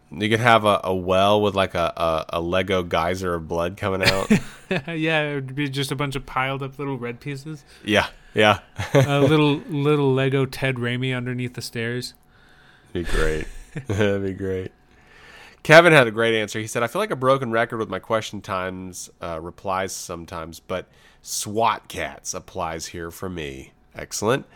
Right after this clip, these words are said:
Speaker 2: Yep.
Speaker 1: "Give me all those fun machines they've got in the show. Jets, motorcycles, monster trucks, jet skis, tanks, and even mechs.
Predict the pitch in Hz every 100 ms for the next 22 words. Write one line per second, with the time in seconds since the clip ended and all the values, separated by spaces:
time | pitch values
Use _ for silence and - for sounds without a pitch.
0 | - 117 120 147 151 156 147 143 127 113
1 | - 127 120 - 120 110 104 95 104 101
2 | 90 90 - 101 82 78 - 113 110 -
3 | 107 107 - 98 98 104 98 110 113 -
4 | 104 110 98 - 120 107 - 117 107 -
5 | 110 101 101 104 95 80 80 92 98 -
6 | -